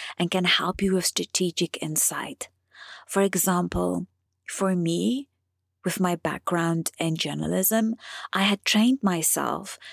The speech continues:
to keep on digging, to keep on looking for things, to keep on doing research, to not assume that you ever know everything about something, that there's always another layer, kind of like peeling an onion.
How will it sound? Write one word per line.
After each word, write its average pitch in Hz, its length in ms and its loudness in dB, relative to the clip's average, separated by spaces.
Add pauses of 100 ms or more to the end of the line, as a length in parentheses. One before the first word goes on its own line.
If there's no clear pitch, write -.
(260)
to 190 340 2
keep 233 320 -2
on 202 200 4
digging, 160 460 0
to 180 120 -4
keep - 400 0
on 185 180 2
looking 170 400 0
for 165 180 -4
things, 160 380 -2
to - 100 -2
keep 196 360 0
on 175 160 2
doing 170 260 0
research, 165 1000 0 (400)
to 202 100 2
not 196 160 4
assume 196 640 2
that 170 320 0 (300)
you 185 200 2
ever 180 260 4
know 170 480 4
everything 175 520 2
about 151 280 -4
something, - 640 -2 (300)
that 175 140 0
there's 180 200 4
always 180 460 4
another 160 360 0
layer, 156 560 0
kind 208 300 4
of 185 140 0
like 165 260 -8
peeling 180 320 4
an 160 100 0
onion. 175 540 0